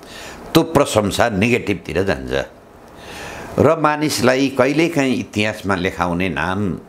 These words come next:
इतिहासमा नाम लेखाउने समयले त्यो अवसर दिएको हुन्छ। अब उहाँले यो अवसर,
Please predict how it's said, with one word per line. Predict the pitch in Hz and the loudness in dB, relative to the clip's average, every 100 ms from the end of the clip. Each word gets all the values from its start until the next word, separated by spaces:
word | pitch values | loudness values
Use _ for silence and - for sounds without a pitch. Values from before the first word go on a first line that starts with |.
| - - | -16 -6
इतिहासमा | 95 - 110 82 95 | -2 0 0 0 0
नाम | 78 85 85 | 0 0 0
लेखाउने | 78 76 80 78 87 98 76 - - - - - | -2 -2 -4 -2 -2 -2 -4 -8 -18 -20 -20 -4
समयले | - 123 117 107 107 101 | 0 2 2 2 0 -2
त्यो | - 101 | 0 0
अवसर | 80 - 90 71 | 0 -2 -2 0
दिएको | 82 76 78 | -2 0 -2
हुन्छ। | 67 73 76 76 - - - - - - - - - | -2 -2 -2 -4 -8 -20 -20 -20 -20 -20 -18 -8 0
अब | 131 | 2
उहाँले | 160 156 147 143 | 4 2 0 2
यो | 139 131 | 2 2
अवसर, | - - - 123 117 104 | 0 0 0 2 0 -4